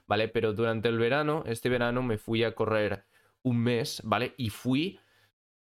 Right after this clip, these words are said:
a, a machacar bastante. Ma-, a machacar a nivel de que llegaba a casa mareado y, y, y tenía que, que sentarme en la cocina veinte minutos para, para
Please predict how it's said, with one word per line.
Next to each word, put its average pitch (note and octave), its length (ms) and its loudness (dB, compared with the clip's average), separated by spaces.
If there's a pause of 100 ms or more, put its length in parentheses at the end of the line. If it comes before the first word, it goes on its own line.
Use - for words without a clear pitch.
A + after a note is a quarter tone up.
(680)
a, G#2+ 520 0
a A#2+ 100 -2
machacar A2 480 0
bastante. F#2+ 600 -4 (560)
Ma-, B2+ 260 -4
a - 100 -20
machacar C#3 640 -2
a D#3 80 0
nivel B2 400 0
de G#2 180 0
que G2 240 -2 (240)
llegaba A#2 400 2
a A#2+ 80 -4
casa - 320 0
mareado A#2+ 560 2
y, A2 220 -4
y, A2 480 -2
y G#2 300 -10 (180)
tenía C#3 500 0
que, G2 540 -2 (360)
que A#2+ 100 2
sentarme C3+ 560 0
en C#3 100 2
la A#2 160 0
cocina C3 400 -2
veinte B2+ 320 0
minutos A#2+ 460 0
para, F#2+ 420 0 (140)
para C#2 400 -2